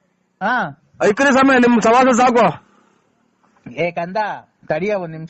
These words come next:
Speaker 1: ತಡಿಯ.
Speaker 2: ಏ, ಏಕ? ಆ,
Speaker 1: ಏ ಮಗನೇ.
Speaker 2: ಲಕ ಲಕ ಸ್ವಾಮಿ ಅಂದ್ಬಿಟ್ರೆ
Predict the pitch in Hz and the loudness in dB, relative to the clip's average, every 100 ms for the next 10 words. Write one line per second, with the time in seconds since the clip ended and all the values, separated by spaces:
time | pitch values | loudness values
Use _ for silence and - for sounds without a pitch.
0 | 196 165 160 156 170 180 190 190 190 214 | -8 -8 -6 -2 0 2 2 2 0 0
1 | 220 196 _ _ _ _ 156 165 165 170 | 0 -2 _ _ _ _ -2 0 2 0
2 | 165 165 160 - - 262 285 - 233 247 | 0 -2 -2 -6 -10 -8 -2 0 0 2
3 | 247 247 254 254 254 262 | 2 4 4 4 2 2